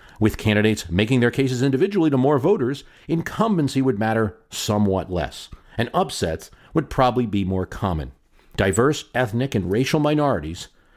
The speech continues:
beyond African Americans and Hispanics, would be able to win some representation." So says Larry Sabato. Well, it's hard to know what that magic number is, and we probably can't implement a three thousand member Congress to get us where the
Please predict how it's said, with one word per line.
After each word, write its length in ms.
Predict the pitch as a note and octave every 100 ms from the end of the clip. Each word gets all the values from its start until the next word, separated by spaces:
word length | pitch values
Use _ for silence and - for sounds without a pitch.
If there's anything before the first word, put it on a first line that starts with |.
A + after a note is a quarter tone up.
| - -
beyond 340 | G2 G#2 A2
African 300 | G#2+ G#2+ G#2
Americans 460 | G2+ G2 G2 G#2 F#2+
and 100 | F#2+
Hispanics, 680 | A2 - G#2 F2 E2 - - -
would 120 | C3 C3
be 180 | C3+
able 260 | A#2+ A#2+ A#2+
to 80 | G#2
win 180 | F#2+ F#2
some 240 | F#2+ E2+
representation." 920 | E2 - E2 F2 D#2 - F2 D2 A#1+ _ _ - -
So 340 | - C#3+ C3+
says 320 | B2 B2+ A2
Larry 320 | E2 F#2 G2 F#2+
Sabato. 520 | F#2+ E2+ D#2 D2 C2+ _ _ _ _ _ _ _ _ _ _ _ _ _ _ _ -
Well, 100 | B3
it's 100 | -
hard 200 | D4+ D#4+
to 80 | G3
know 160 | D#3+
what 100 | C3
that 140 | G#2+ G#2
magic 360 | C3 B2 G2
number 400 | G2+ A2+ G2+ E2
is, 220 | C#2 -
and 80 | G2
we 60 | G#2
probably 260 | D3+ D3+
can't 240 | C#3 C#3 A#2+
implement 480 | A#2 G#2+ G2 F#2+ -
a 240 | F2 F2 - -
three 320 | - G#2 A#2+
thousand 420 | G#2 G#2+ G#2 F#2+ F2+
member 240 | F#2 F2
Congress 600 | - F2+ G#2+ F#2+ E2 F2
to 100 | F2
get 180 | D#2 F2+
us 160 | E2+ D#2
where 280 | F2 F2
the 160 | E2